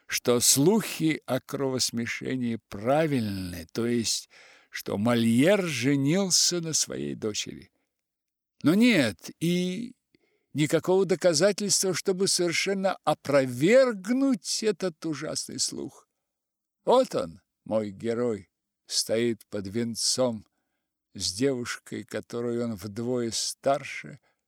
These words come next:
и о которой говорят, что она его собственная дочь. Орган гудит над ними мрачно, предсказывая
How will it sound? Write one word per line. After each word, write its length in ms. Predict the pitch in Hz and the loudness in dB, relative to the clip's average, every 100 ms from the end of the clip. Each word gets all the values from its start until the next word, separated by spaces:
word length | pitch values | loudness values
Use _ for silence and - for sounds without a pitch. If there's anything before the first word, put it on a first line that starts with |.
| _ - | _ -4
и 80 | |
о 100 | 113 | -2
которой 440 | 113 123 147 147 135 | 0 0 2 2 2
говорят, 640 | 123 135 139 151 156 _ _ _ _ | 2 4 6 6 4 _ _ _ _
что 300 | - - 117 | -10 -2 2
она 240 | 131 143 151 | 4 4 4
его 240 | 147 151 | 4 2
собственная 680 | - 147 - - 135 139 139 | 4 2 0 -6 -2 0 2
дочь. 440 | 123 104 - - _ _ _ _ _ | 0 -4 -4 -10 _ _ _ _ _
Орган 720 | 117 151 147 190 208 196 170 | 4 4 4 4 4 2 0
гудит 600 | 139 156 127 190 202 - | 2 0 2 0 0 -4
над 300 | 139 156 120 | -2 -2 -2
ними 340 | 120 160 151 135 | -4 -2 0 0
мрачно, 1120 | 120 113 113 151 165 - - 139 131 135 135 - | 0 -4 0 2 0 -4 -8 -8 -6 -4 -6 -8
предсказывая 1080 | - - - - 113 117 117 113 113 110 | -10 -4 -4 -2 -2 -2 -4 -4 -4 -4